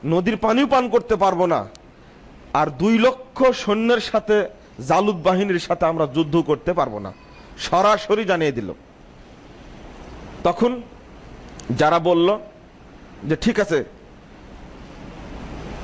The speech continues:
আমরা পারবো না", তালুত আলাইহিস সালাম বললেন যে, "ঠিক আছে,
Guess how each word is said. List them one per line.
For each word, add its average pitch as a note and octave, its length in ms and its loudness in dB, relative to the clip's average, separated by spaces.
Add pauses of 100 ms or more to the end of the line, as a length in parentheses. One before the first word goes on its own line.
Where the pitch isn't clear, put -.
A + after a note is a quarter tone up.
(460)
আমরা E3 220 2
পারবো A#3 380 4
না", F#3+ 200 2 (460)
তালুত F3 220 2
আলাইহিস F#3 220 0
সালাম F3 200 0
বললেন E3+ 260 2
যে, D#3+ 140 -2
"ঠিক E3+ 160 0
আছে, G#3 260 0